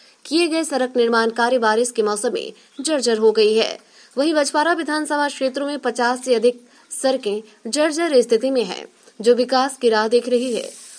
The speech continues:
और जब जब बारिश होती है, तब तब आवागमन में लोगों को परेशानियों का सामना करना पड़ रहा है। जबकि विधानसभा चुनाव के पूर्व कई सड़कों का शिलान्यास हो चुका है,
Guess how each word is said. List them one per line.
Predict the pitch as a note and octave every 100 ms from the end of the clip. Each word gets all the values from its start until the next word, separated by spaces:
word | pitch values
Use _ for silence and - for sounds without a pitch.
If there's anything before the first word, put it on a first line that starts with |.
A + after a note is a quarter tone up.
| -
और | A#3+ B3
जब | D4+ C4+
जब | E4+
बारिश | C4+ B3 A#3+ A#3
होती | A3+ A#3+
है, | C4+ A3+ A3+ - - -
तब | D4+
तब | E4+ D#4+ B3+
आवागमन | A#3+ A#3 A3+ B3
में | C4+ A#3+
लोगों | A3+ A3+ C4+
को | B3+ B3
परेशानियों | A3 G#3+ A3+ A#3 B3+ B3+
का | G#3
सामना | A#3 A3+ G#3 G#3
करना | A#3+ C4+ G#3+
पड़ | G3+ G#3
रहा | G3+ G#3
है। | G#3 - - - - - -
जबकि | A3+ D#4 D#4
विधानसभा | D#4+ C#4 D4 E4 E4+ E4
चुनाव | E4 C#4+ C#4
के | D4+ D#4
पूर्व | D4+ D4
कई | C#4+ B3
सड़कों | A#3+ B3 B3 C#4+
का | C#4
शिलान्यास | B3+ A#3+ A3 A3 G#3+ A3
हो | A#3
चुका | A#3 B3+ B3+
है, | C4